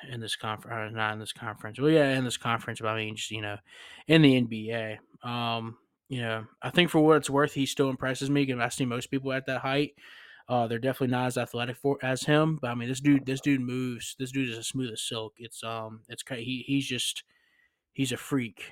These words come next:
Um, so I can't, you know, I, I can't say he's not gonna put on muscle during the N B A, 'cause, I mean, let, let's look at Giannis when he first came into the league.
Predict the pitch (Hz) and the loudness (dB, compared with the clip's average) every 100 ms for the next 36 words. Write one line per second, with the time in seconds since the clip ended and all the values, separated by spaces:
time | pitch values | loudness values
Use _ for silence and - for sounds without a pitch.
0 | - 120 120 117 110 107 120 120 - 143 | -12 -8 -6 -4 -6 -6 -4 -4 0 0
1 | 127 117 _ _ _ _ _ _ _ _ | 0 -4 _ _ _ _ _ _ _ _
2 | _ _ _ _ _ 131 123 110 110 - | _ _ _ _ _ -6 -4 -4 -6 -10
3 | _ _ _ 147 139 143 143 - 160 147 | _ _ _ -2 -2 -2 -2 2 2 2
4 | - 151 139 139 139 135 - 139 147 135 | 2 4 4 2 0 -2 -4 -4 -2 0
5 | 131 123 117 123 120 117 117 113 113 107 | -2 -4 -4 -6 -4 -6 -6 -8 -8 -4
6 | 110 110 107 110 - - - _ _ - | -2 -2 -2 -6 -8 -20 -20 _ _ -10
7 | 117 113 110 113 120 127 151 147 135 139 | -6 -6 -6 -6 -6 2 4 4 2 2
8 | 131 123 127 120 113 120 - 120 113 113 | 2 -2 -4 -6 -8 -8 -6 -8 -8 -8
9 | 110 110 110 110 110 107 | -8 -6 -6 -8 -8 -12